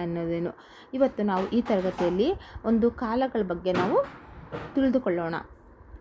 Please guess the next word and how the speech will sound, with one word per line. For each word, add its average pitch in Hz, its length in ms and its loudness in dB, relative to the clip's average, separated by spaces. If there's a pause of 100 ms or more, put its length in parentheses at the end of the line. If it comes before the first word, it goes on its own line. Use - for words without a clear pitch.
(1900)
ನಡೆದ, 240 640 4